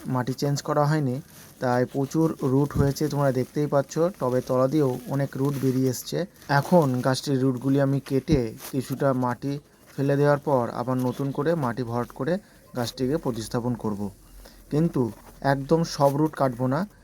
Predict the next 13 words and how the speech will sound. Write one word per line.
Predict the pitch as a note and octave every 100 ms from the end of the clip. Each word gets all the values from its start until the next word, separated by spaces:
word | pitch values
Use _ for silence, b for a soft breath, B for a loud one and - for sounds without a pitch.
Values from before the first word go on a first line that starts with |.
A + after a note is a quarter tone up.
| b b
যে | B2+ C#3+
রুটগানা | D3 C#3+ D#3 D#3 E3 E3+ - C3
বেশি, | C3+ - D3
মানে | C3+ C#3
দেখতে | C#3 C3+ E3
পাচ্ছ | D3+ D3
সাইডে | E3+ - C3+ C#3+
সাইডে | C#3 C#3+ C#3+
যে | D3
রুটগানা | C#3 B2+ C#3 C3+
দেখো | C3+
বেরিয়ে | C3 C3 B2+ C3
এসছে, | - D3+